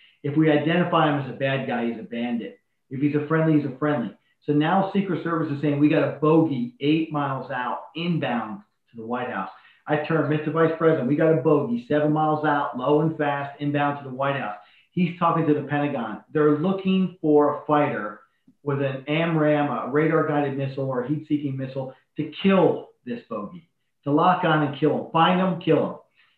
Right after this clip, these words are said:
And meanwhile, you know, they're searching for the fighter jet, and we're going six, five,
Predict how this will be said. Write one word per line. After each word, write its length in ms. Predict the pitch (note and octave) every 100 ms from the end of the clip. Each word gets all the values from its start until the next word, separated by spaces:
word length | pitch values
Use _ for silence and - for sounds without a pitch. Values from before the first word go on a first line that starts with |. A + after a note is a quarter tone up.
| _ D3
And 260 | C#3+ C#3 D3
meanwhile, 520 | F3 D#3+ D#3 D#3 D3+
you 80 | D3
know, 140 | C#3
they're 200 | D3 D3
searching 340 | E3 E3 E3 D3
for 100 | D3
the 100 | C3+
fighter 320 | D3+ D3 C#3+
jet, 220 | D3 C#3+
and 80 | C#3+
we're 120 | D3
going 420 | D3 C#3 C3 A#2 -
six, 380 | D#3+ C3+ - _ _ _ _ _ _ _ _ _
five, 640 | D3 C#3+ C3+ A#2 G2 E2